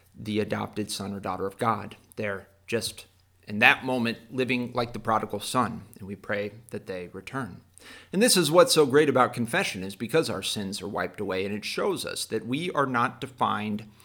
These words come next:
by our mistakes, by our lowest moments, by our sins. We are defined by, uh, being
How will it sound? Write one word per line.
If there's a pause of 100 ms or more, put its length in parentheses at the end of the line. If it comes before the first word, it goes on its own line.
(420)
by (540)
our
mistakes,
by
our
lowest
moments,
by
our
sins.
We
are
defined (560)
by, (680)
uh, (120)
being